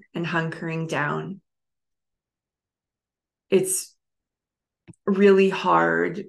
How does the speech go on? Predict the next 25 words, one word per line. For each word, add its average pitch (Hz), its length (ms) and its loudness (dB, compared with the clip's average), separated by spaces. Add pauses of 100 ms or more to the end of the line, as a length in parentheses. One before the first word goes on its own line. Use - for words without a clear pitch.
(300)
like, 185 280 0
I 180 100 0
kinda 185 340 -2
touched - 360 -6
on 190 140 0
this, 196 220 0
but 180 120 -2
I 175 300 0
think 175 300 -8
it's 185 260 -8
pretty 175 340 -2
hard 170 680 -4
when 185 180 -2
you 185 280 0
are 180 160 -2
in 175 360 -10 (160)
a 202 100 -2
lot 180 420 -2
of 180 180 -6
pain 185 680 -8 (420)
to 208 100 -2
see 185 640 -4
other 185 240 -2
families 202 880 -4 (1900)
celebrating. 196 1120 -2